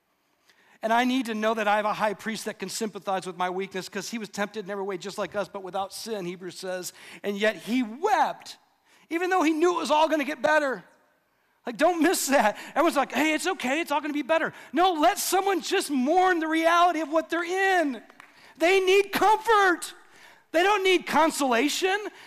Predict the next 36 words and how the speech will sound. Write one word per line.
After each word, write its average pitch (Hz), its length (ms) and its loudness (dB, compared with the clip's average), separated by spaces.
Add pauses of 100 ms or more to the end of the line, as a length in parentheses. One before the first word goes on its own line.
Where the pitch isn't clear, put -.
They 349 100 0
don't 392 160 2
need 339 140 2
you 311 100 -2
to - 60 -8
push 311 260 0
them 302 200 -2
faster - 580 -2
through 277 240 -6
the 294 80 -6
reality 285 400 0
of 285 60 -6
what 294 120 -4
they're 247 100 -4
going 285 220 -2
through. 370 200 -2 (200)
They 370 160 2
need 370 160 2
to 294 80 -10
just 311 180 -6
invite 285 360 0
the 339 100 0
Holy 320 240 0
Spirit 302 540 -6 (180)
to 262 80 -8
be 294 140 -2
the 294 80 -8
presence 311 460 -2
of 240 120 -10
God, 285 300 -2
bringing 285 280 -6
comfort 302 360 -4
just 247 180 -12
like 294 220 -2
Jesus 277 480 -4
received. 175 680 -12